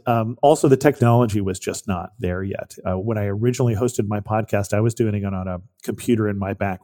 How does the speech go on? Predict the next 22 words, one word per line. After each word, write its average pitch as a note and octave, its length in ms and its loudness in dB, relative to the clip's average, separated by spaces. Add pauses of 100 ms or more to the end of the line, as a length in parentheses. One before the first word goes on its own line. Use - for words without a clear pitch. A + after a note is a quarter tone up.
room, G2+ 320 -14 (320)
an G#2+ 120 -10
old G#2+ 520 -6
Mac G#2+ 300 -4
that G#2 100 -2
I G2+ 40 -2
had G2+ 240 -4
sitting G#2+ 240 -6
around G#2 320 -4
that G2+ 100 -2
I F#2+ 80 -2
turned G#2 320 -8
into G2 240 -6
a F2 40 -10
server. G#2 640 -4
And G2 440 -4 (600)
the A#2+ 180 -2
first - 360 2
time A#2+ 300 -2
that G#2+ 220 -2
iTunes A2 680 -4 (140)
promoted A#2+ 600 4